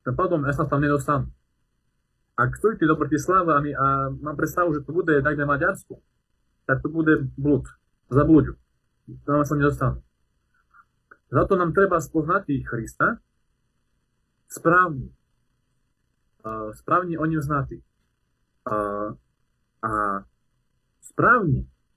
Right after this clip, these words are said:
o ňom hovoriť a o ňom svedčiť pravoslavná cirkev. A na základe rôznych týchto vieroučných práv, ktoré sú veľmi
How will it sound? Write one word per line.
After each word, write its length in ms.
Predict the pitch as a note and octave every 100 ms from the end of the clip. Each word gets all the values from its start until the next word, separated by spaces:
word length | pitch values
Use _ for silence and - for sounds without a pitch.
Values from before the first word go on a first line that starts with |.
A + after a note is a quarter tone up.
| -
o 60 | D#3
ňom 340 | F#3 D3 A2+ -
hovoriť 480 | C3 G3+ E4 B2+ -
a 100 | A#2+
o 60 |
ňom 100 | C3+
svedčiť 320 | B2+ E3 B2 C3
pravoslavná 400 | C3+ C3 C3 B2
cirkev. 320 | G#2 - C3 - _ _ _ _ _ _ _ _ _ _ _
A 80 | G#2+ G#2 G2+ G#2 G2 - _ _ _ _ -
na 240 | A#2 F#3 F3
základe 500 | C3+ D3 F3+ C#3+ C3+ A#2
rôznych 480 | E3+ F3 D3 B2+ B2+ _ _
týchto 480 | - C#3+ - A#2 B2
vieroučných 580 | B2 D3 D#3 F3+ D#3 C3+
práv, 360 | D3+ C#3 - - -
ktoré 380 | B2+ A#2+ A#2 - _ _ _
sú 120 | C3
veľmi 400 | B2 C#3+ E3 C#3+